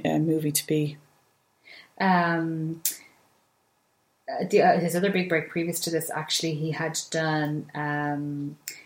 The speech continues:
Speaker 2: the storyboards for Cecil B. DeMille's nineteen fifty-six biblical epic, The Ten Commandments. And when you see the drawings now, they are actually all the main, um,
Speaker 1: Yeah.
Speaker 2: shots.
Speaker 1: All the iconic shots, yeah.
Speaker 2: Yeah. Well, I mean, how to take them from his brain,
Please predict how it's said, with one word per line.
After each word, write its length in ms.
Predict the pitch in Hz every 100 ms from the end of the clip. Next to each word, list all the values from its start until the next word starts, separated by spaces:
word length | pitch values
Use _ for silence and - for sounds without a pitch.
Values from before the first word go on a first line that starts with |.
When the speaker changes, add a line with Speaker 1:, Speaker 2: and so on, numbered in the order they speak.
| _ _
Speaker 2:
the 60 | 156
storyboards 600 | - 165 156 156 151 -
for 80 |
Cecil 380 | 151 165 160 160
B. 160 | 160 156
DeMille's 460 | 156 156 151 147
nineteen 360 | 156 151 - 156
fifty-six 880 | - 156 - 147 - 120 - - - - _ _ 165 -
biblical 400 | 156 160 151 143
epic, 380 | 156 - 147 -
The 80 | -
Ten 240 | 147 156 151
Commandments. 840 | - 147 151 151 - 127 - - _ - - _ _
And 140 | 160 156
when 200 | 180 185
you 60 |
see 160 | - 175
the 80 | 170
drawings 360 | 165 160 160
now, 140 | 160 156
they 80 |
are 180 | - 160
actually 280 | 160 - 170
all 140 | 165 160
the 100 | 160
main, 420 | 160 156 160 -
um, 460 | 160 160 156 156 -
Speaker 1:
Yeah. 180 | 190 196 190
Speaker 2:
shots. 580 | - 196 233 - - - -
Speaker 1:
All 80 | 185
the 100 | 185
iconic 420 | 185 185 208 -
shots, 360 | - 147 - -
yeah. 100 | 202
Speaker 2:
Yeah. 320 | 320 359 - - _
Well, 240 | 247 240 -
I 60 | 220
mean, 140 | 220
how 300 | - 254 254
to 340 | 262 240 240 -
take 280 | 277 277 -
them 180 | 240 226
from 240 | 220 202
his 240 | 196 180 170
brain, 560 | 175 165 127 143 156